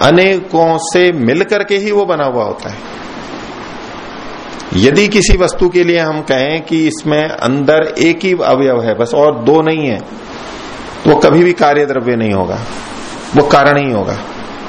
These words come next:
कार्य द्रव्य है तो वो एक से अधिक कणों, घटकों, अवयवों से मिलकर के ही बना होता है।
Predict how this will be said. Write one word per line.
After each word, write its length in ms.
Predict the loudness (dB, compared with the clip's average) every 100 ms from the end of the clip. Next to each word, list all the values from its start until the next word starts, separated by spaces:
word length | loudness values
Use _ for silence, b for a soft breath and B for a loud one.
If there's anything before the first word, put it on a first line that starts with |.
| -14 -14 -14 -14 -14 -14 -14 -14 -14 -14 -14 -14 -14 -4 2
कार्य 360 | 4 4 4
द्रव्य 360 | 4 2 4 2
है 260 | 2 0 0
तो 180 | -2 0
वो 200 | 2 0
एक 440 | 0 2 2 2 0
से 240 | 0 0 -2 -4 0
अधिक 360 | 2 2 0 0
कणों, 560 | 2 2 2 0 -2 -2
घटकों, 480 | -2 -2 0 4 4 4 2
अवयवों 420 | 2 2 0 -2
से 180 | 0 2
मिलकर 440 | 2 0 2 0
के 140 | 2 2
ही 200 | 2 2
बना 200 | 2 0
होता 300 | -2 -4
है। 100 | -8